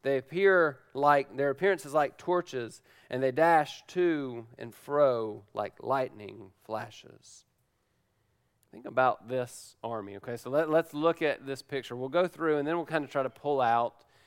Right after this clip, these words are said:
and apply this, take, and kinda stretch it forward to our day. But just think about the picture that, that we see here.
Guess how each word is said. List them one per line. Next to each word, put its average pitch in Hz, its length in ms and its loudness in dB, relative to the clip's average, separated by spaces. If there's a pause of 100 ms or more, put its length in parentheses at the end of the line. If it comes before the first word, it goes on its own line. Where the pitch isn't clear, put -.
(140)
and 131 140 -4
apply 131 440 2
this, 127 420 -4
take, 135 160 -2
and 107 100 -12
kinda 123 160 -8
stretch 139 360 -4
it 117 180 -10
forward 139 560 -4
to - 120 -16
our 123 220 -2
day. 104 300 -6 (380)
But 170 80 -18
just 180 200 -14
think 320 200 -6
about 165 280 2
the 135 80 -8
picture 107 540 -14 (160)
that, 120 300 -4
that 123 180 0
we 127 80 -8
see 131 320 -10
here. 107 320 -14